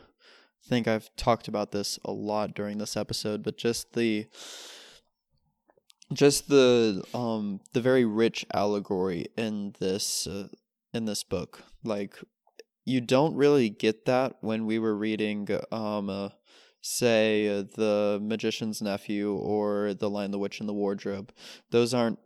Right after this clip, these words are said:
really, or maybe I've, <laughs> maybe I've drank all I can drink out of those already.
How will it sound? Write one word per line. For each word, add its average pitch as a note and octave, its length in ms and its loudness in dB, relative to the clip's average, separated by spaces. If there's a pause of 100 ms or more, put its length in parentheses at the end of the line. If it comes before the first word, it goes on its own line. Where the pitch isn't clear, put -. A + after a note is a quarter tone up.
(100)
really, A2 520 0 (760)
or B2+ 120 4
maybe B2+ 300 8
I've, A2 180 4 (280)
<laughs> - 300 -10
maybe B2+ 200 6
I've A2 180 6
drank A2+ 360 0
all A2 180 6
I A2 80 4
can A2+ 160 -8
drink G#2 280 -2
out G2+ 140 2
of G#2 120 -4
those G#2+ 220 0
already. G#2+ 400 -2